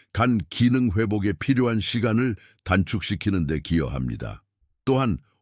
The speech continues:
호박씨의 아연과 햄프시드의 단백질은 췌장의 인슐린 생산 및 분비 과정을 지원하는 데 있어 상호 보완적인 역할을 수행합니다. 이는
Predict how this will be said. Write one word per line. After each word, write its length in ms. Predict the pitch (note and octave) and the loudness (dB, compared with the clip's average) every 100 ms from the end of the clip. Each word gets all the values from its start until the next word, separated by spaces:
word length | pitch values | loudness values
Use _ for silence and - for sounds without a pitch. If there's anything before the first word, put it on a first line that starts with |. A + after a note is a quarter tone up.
| - | 0
호박씨의 560 | D3+ D3 C#3 - C3 B2 - | 2 2 0 0 0 0 0
아연과 640 | F#2+ A2 A2 F#2+ F2+ B1 _ _ - | 0 2 2 0 -2 -6 _ _ 0
햄프시드의 760 | C3 - B2 - A2 A2 A2 | 0 2 0 0 0 2 0
단백질은 720 | G2 G2 F2 F2+ - G#2+ F#2 - - _ | 0 2 2 0 0 0 0 -2 -14 _
췌장의 540 | - C#3 A#2+ A#2 A2+ | 0 2 2 0 2
인슐린 500 | G#2 G#2 G2+ A2 A2 | 2 2 2 2 2
생산 460 | F#2+ A2 A2 G#2 G2+ | 2 0 0 0 2
및 140 | G#2+ - _ - _ | 0 0 _ -20 _
분비 460 | - A2 A#2 G#2+ A2+ | 0 2 4 4 0
과정을 520 | F#2 G2 F2 G2 G#2 | 0 -2 0 0 -2
지원하는 640 | D#2 G#2 G2+ F#2+ F2+ F#2+ | -2 0 0 2 0 0
데 140 | F2 F#2 | 0 0
있어 440 | D#2 - F#2 C2 - - - | -2 -4 -4 -4 -10 -20 -14
상호 500 | - - G2+ G#2+ A2 G2 | -6 -2 0 0 0 0
보완적인 800 | G#2+ A#2 A#2+ A#2 G2 G2+ A2+ G2 | 2 2 2 0 0 0 2 0
역할을 540 | F#2 - F2+ F#2+ G#2 - | -2 -4 -2 0 -2 -6
수행합니다. 880 | - G#2+ F#2+ G2+ D#2 C2 A#1+ B1 G#1 _ _ _ _ | -4 0 0 0 -2 -4 -6 -10 -12 _ _ _ _
이는 320 | G#2 B2 A#2+ | 2 4 2